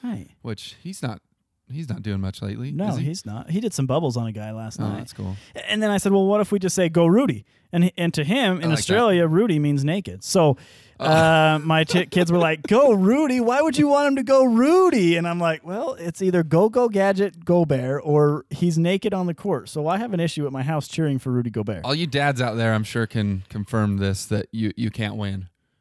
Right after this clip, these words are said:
Speaker 1: You're right.
Speaker 2: You can't win
Speaker 1: Okay.
Speaker 2: against a seven-year-old.
Speaker 1: All right.
Speaker 2: So
Speaker 1: It's, it's like playing the Jazz.
Speaker 2: just cut your losses and just get out now. <laughs>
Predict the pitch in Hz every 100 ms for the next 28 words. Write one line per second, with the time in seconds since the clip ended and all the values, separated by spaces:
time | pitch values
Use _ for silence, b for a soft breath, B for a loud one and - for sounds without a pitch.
0 | _ _ - 170 170 135 113 110 127 110
1 | 110 107 101 - 110 107 98 104 - 101
2 | 95 95 95 131 123 117 156 95 147 165
3 | 147 - 139 127 117 101 90 - 135 -
4 | - 156 190 190 147 123 117 113 110 101
5 | b b _ 113 107 113 - - - -
6 | 139 131 127 - 107 98 - 135 120 -
7 | - - _ 233 _ - _ 214